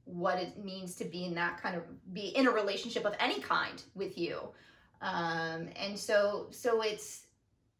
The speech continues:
it, it's this give and take of realizing, "Oh, I've hurt someone. How do I learn from that?" Versus like, "Oh, they told me that I made a mistake and I'm just gonna say sorry, but continue to do the same thing over and over and over again."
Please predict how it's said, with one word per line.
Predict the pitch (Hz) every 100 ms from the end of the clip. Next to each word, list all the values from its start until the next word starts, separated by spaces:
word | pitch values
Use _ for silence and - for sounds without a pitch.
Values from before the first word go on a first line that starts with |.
| _ _ -
it, |
it's | 233 220 - - - -
this | 214 -
give | 269
and | 214
take | 175 208 233 220
of | 180 165 165 -
realizing, | 185 202 185 185 170
"Oh, | 196 185
I've | 165 160
hurt | 202 170
someone. | 208 175 165
How | 175 170
do | 160
I | 165
learn | 170 185
from | 196
that?" | 165 165
Versus | 170 165 - 165 170
like, | 160 -
"Oh, | - 339 233
they | 180 247
told | 214 233
me | 214
that | 185
I |
made | 175 175
a |
mistake | 170 - 180 170
and |
I'm | 175 170
just | -
gonna | -
say | - 175
sorry, | - 208 -
but | -
continue | - 254 190 175
to | -
do | 170 135
the | -
same | - -
thing | - -
over | 165 -
and | 170
over | 247 220
and | 254
over | 339 170
again." | - -